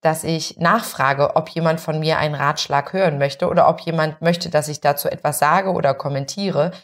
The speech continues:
bevor ich das tatsächlich tue. Ja, weil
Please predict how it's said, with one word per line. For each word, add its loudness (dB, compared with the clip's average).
bevor 0
ich 0
das 0
tatsächlich -4
tue. -4
Ja, 0
weil 4